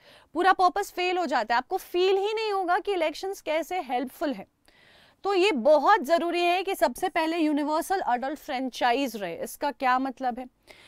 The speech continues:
इसका मतलब ये है कि सारे एडल्ट्स को, ठीक है, यानी कि जो भी एलिजिबल है, जो क्राइटेरिया है आपकी एलिजिबिलिटी की, which is nothing but eighteen years, अठारह साल के कोई भी ऊपर एडल्ट हो अगर, अ,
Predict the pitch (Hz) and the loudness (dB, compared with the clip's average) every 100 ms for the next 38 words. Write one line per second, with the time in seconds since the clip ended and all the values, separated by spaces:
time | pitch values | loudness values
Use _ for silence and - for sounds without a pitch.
0 | - - 392 - 427 403 392 262 330 320 | -16 -4 -2 0 0 0 -2 -2 0 2
1 | 359 - 349 - 320 302 311 392 311 240 | 2 -2 -6 4 8 10 10 6 2 4
2 | 254 214 320 330 - - - 220 175 170 | 4 4 2 2 0 -6 -2 -2 0 -2
3 | 226 302 _ _ _ 311 302 277 247 240 | -6 -10 _ _ _ -4 0 2 4 4
4 | 285 277 247 214 294 247 381 - 254 285 | 4 2 0 2 2 2 0 2 2 2
5 | 302 233 285 349 285 175 196 - 254 247 | 2 0 0 2 2 0 -4 -2 2 2
6 | 247 285 285 330 349 285 269 294 269 208 | 0 -4 0 0 4 4 2 -2 -2 -2
7 | 226 247 214 185 220 269 359 294 330 370 | -2 -4 -4 -6 -6 -4 -4 0 2 2
8 | 339 294 - - _ 233 285 277 269 285 | 0 -2 -6 -20 _ 4 4 4 -2 0
9 | 311 311 294 233 240 - _ - 277 294 | 0 2 2 0 -6 -14 _ -2 0 6
10 | 349 359 359 330 320 349 - 320 339 359 | 8 8 6 4 4 -2 -2 -2 0 2
11 | 359 302 311 320 302 254 254 311 285 277 | 2 2 0 0 2 0 2 -2 0 0
12 | 285 240 233 285 - - 220 220 208 196 | 2 2 0 -4 -6 -4 4 6 8 6